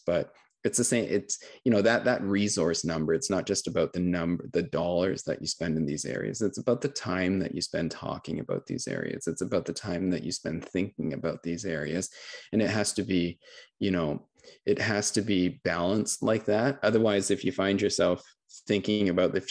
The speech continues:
future seventy percent of the time, then that's gonna translate to your actions and your tactics. It's, it's, you know, it's gonna, it's gonna disproportionately focus your effort, um, into these areas where, where we've sort of set those boundaries.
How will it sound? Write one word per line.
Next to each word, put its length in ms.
future 320
seventy 300
percent 340
of 60
the 80
time, 600
then 500
that's 220
gonna 140
translate 540
to 460
your 180
actions 480
and 100
your 120
tactics. 640
It's, 220
it's, 480
you 160
know, 140
it's 160
gonna, 320
it's 160
gonna 200
disproportionately 1000
focus 540
your 500
effort, 480
um, 440
into 420
these 260
areas 500
where, 240
where 180
we've 260
sort 360
of 180
set 260
those 180
boundaries. 680